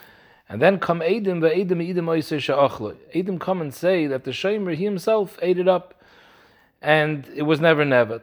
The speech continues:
So the halacha is, Mishal Masaker, the Maisi is a Ganav, he has to pay Keren. Hoide Al Pi Atzmoi,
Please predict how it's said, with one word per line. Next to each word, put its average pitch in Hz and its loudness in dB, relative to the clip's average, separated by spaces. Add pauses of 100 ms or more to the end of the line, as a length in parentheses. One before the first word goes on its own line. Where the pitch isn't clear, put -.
(120)
So 127 -12
the 117 0
halacha 151 0
is, 127 -4
Mishal 131 -2
Masaker, 202 -4 (500)
the 117 -14
Maisi 135 -2
is 135 -2
a 127 2
Ganav, 120 4
he 143 -2
has 160 0
to - -8
pay 170 -4
Keren. 147 -2 (1200)
Hoide 170 4
Al 139 2
Pi 131 -6
Atzmoi, 117 -2